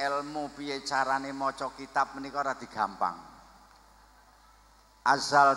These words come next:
ten pesantren ngaji sregep alfiyah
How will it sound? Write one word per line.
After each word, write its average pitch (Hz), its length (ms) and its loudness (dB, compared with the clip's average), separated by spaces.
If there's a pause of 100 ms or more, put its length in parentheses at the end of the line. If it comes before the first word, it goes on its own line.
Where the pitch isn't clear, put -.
ten 139 160 0
pesantren 139 880 2
ngaji 139 580 -2 (220)
sregep 143 640 0 (2250)
alfiyah 143 880 4